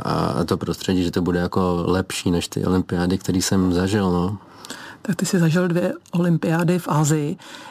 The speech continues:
Speaker 2: Jedna byla v Koreji, kde přece jenom běžecké lyžování doma není a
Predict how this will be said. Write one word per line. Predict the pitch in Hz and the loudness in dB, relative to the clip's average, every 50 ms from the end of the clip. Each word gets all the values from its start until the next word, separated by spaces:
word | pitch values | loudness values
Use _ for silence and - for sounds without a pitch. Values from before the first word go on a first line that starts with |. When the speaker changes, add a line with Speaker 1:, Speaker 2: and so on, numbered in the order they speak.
| - | -4
Speaker 2:
Jedna | - 170 160 160 165 165 | -2 -2 0 2 0 0
byla | 156 156 160 165 160 160 | 0 0 0 0 0 0
v | 160 - - | 0 -2 -4
Koreji, | - - 165 160 165 165 165 170 160 | -4 -2 0 2 2 2 0 0 -2
kde | 147 160 170 156 151 | -2 -2 -2 -4 -4
přece | - - - - - 170 | -4 -6 -6 -4 -2 0
jenom | 165 165 170 | 2 2 2
běžecké | 160 156 151 165 - - - 170 | 0 0 -2 -4 -4 -2 -2 0
lyžování | 170 175 156 180 170 165 165 170 170 170 170 | 0 0 0 0 2 2 2 2 2 2 2
doma | 170 160 160 170 170 | 2 0 2 2 2
není | 165 156 160 160 160 160 170 - | 2 2 2 2 2 0 0 0
a | - 156 151 151 151 147 | 0 0 0 0 0 -2